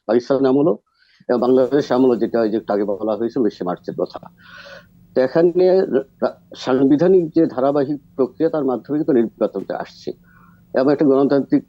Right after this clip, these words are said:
দেশে কিন্তু এটা একেবারেই বাধ্যতামূলকভাবেই কিন্তু এটা করণীয় মনে করি। তো এখানে, আ, আমাদের বর্তমান যে দ্বাদশ জাতীয়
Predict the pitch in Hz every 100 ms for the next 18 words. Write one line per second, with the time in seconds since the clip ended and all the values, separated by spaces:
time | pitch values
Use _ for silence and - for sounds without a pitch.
0 | - 196 117 127 165 165 151 156 135 110
1 | - 123 110 104 120 110 - 110 127 147
2 | - _ _ _ - - - 123 123 143
3 | 131 147 131 113 107 110 107 101 98 82
4 | - 87 - _ _ 147 139 90 - _
5 | _ - 135 113 101 71 - _ - -
6 | _ _ _ 135 143 139 156 160 160 165
7 | - _ _ 143 143 135 135 151 147 135
8 | 127 123 - 123 123 120 120 139 147 117
9 | 110 147 139 127 -